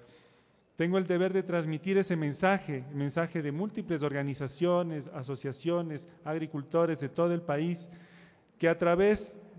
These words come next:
de esta pequeña presencia quieren no hacer una demanda, sino al contrario, ofrecer una respuesta al Ecuador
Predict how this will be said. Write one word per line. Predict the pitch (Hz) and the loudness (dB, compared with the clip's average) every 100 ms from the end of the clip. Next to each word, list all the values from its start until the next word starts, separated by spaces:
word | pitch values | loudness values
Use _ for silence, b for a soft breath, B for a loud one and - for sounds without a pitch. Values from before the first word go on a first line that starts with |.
| 156 | -4
de | 160 | -2
esta | 180 180 165 151 | 0 0 0 2
pequeña | 147 170 175 170 | 0 0 -2 -2
presencia | 151 135 180 185 190 180 160 - - - - _ | -2 -2 -2 -2 0 0 0 -6 -20 -20 -20 _
quieren | - 202 214 202 | -2 2 2 4
no | 202 | 2
hacer | 202 202 | 2 0
una | 214 208 185 | 0 0 0
demanda, | 170 180 226 190 135 113 - B B B | 0 0 0 -2 -4 -6 -18 B B B
sino | - 165 196 | -6 0 0
al | 190 | 2
contrario, | 190 180 220 233 233 196 | -2 0 2 2 2 2
ofrecer | 185 180 170 220 226 | 0 0 0 2 2
una | 220 180 | 2 0
respuesta | 165 151 - 220 233 220 | 0 -4 2 4 4 2
al | 185 | 0
Ecuador | 170 165 156 190 196 | 2 0 2 2 0